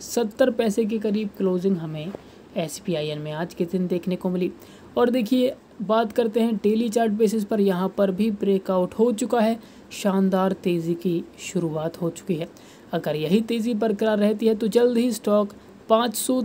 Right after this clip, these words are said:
तीस रुपये के टारगेट को अचीव करता हुआ नज़र आने वाला है। तो ऊपर की तरफ फ़ाइव थर्टी रुपीज़ का टारगेट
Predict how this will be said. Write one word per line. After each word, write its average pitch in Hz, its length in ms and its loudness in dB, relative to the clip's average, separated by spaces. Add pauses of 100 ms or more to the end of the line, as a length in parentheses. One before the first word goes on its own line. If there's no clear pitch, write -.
(180)
तीस 240 320 0
रुपये 196 240 0
के 185 220 -2 (120)
टारगेट 165 440 -4
को 175 260 -2 (440)
अचीव 196 420 0
करता 160 240 -4
हुआ 156 240 -6
नज़र 160 240 -6
आने 147 180 -6
वाला 151 200 -6
है। 151 80 -6
तो 160 140 -8
ऊपर 190 220 0
की 196 140 -2
तरफ 190 280 -2 (420)
फ़ाइव 233 300 4
थर्टी 233 380 2
रुपीज़ 220 380 -2
का 214 200 0
टारगेट 185 600 0